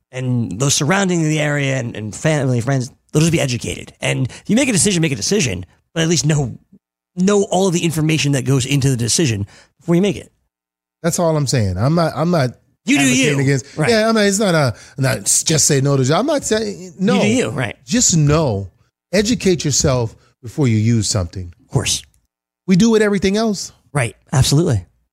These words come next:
Speaker 1: Absolutely. Now, I think it's crazy, and I've talked about this a lot over the last two weeks,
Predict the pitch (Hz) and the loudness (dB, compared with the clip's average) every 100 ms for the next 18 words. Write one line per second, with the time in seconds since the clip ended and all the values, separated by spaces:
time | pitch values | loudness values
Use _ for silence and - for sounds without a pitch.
0 | _ - 139 139 139 143 98 - - - | _ -6 -2 2 0 0 -6 -10 -20 -20
1 | - _ - 233 247 - _ _ _ _ | -20 _ -2 0 0 -2 _ _ _ _
2 | _ _ 202 233 339 254 214 202 175 160 | _ _ -4 0 0 0 2 2 2 0
3 | 214 185 190 160 151 135 127 - 131 131 | -2 0 -2 0 -2 0 -2 -2 0 0
4 | 123 120 - - 113 95 - - | 0 0 -2 -2 0 -2 -4 -6